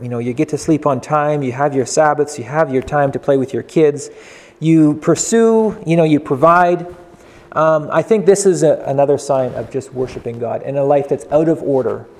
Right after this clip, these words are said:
where hobbies or, um, or work or whatever take precedence over family and important things. I think that's another sign of idolatry.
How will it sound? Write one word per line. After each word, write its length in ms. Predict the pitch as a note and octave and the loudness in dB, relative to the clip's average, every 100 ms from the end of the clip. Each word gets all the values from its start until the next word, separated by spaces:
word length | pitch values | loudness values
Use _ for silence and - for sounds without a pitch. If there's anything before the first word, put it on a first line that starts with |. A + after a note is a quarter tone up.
| - | -10
where 380 | C3+ B2 A#2 A2+ - - - | -2 0 0 -4 -14 -20 -12
hobbies 560 | - C#3+ C3+ C3+ B2+ | -2 -2 0 -2 -4
or, 480 | - A2 A2 A2+ - | -6 -4 -4 -4 -8
um, 320 | G#2+ G#2 G#2 A#2 _ _ - - - _ _ | -8 -8 -10 -18 _ _ -20 -20 -20 _ _
or 140 | - A#2+ | 0 2
work 300 | B2+ C#3 C#3 | 4 2 0
or 160 | F#2 A#2+ | -2 0
whatever 340 | B2 C3+ B2 | 2 2 2
take 320 | B2 - C3+ - | -4 -4 -4 0
precedence 500 | D3 - B2+ B2 - | 0 0 -2 -2 -4
over 200 | A#2 B2 | -4 -2
family 320 | C3+ B2 B2 | -2 -2 -2
and 100 | A#2 | -6
important 380 | A2+ - A#2 A#2 | -8 -8 -8 -6
things. 280 | A#2+ A#2 B2 | -6 -6 -6
I 80 | |
think 180 | B2 C3 | -6 -2
that's 220 | C3 B2+ B2+ | -2 0 -2
another 200 | A#2 A#2 | -2 -2
sign 320 | - A#2 A2+ | -4 -6 -4
of 260 | - A2+ - | -4 -6 -6
idolatry. 560 | A2 G#2+ G#2+ - A#2+ | -6 -4 -4 -8 -14